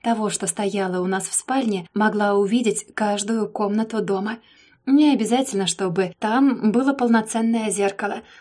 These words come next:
Достаточно любой отражающей поверхности. Кабинет, столовая, череда гостиных, холл. Нет, только не это.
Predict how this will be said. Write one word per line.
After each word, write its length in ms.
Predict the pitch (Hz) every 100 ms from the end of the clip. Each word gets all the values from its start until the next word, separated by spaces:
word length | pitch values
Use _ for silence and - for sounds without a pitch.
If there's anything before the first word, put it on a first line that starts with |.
| _
Достаточно 640 | 226 226 - 185 233 - 320
любой 320 | 262 208 269
отражающей 600 | 269 214 202 214 220 233
поверхности. 800 | 226 220 208 - 208 - 214 202 _ _ _ _
Кабинет, 640 | 302 233 175 170 214 - _ - -
столовая, 800 | - - 294 233 214 220 214 214 - _ _
череда 440 | - 233 220 214 247
гостиных, 800 | 214 175 - 180 190 214 - - _ _
холл. 520 | - - 156 175 233 - _ _ _ _ _ _ _ _ -
Нет, 760 | 226 226 254 285 247 185 170 - _ -
только 280 | 226 -
не 240 | 226 226 240
это. 380 | 302 294 185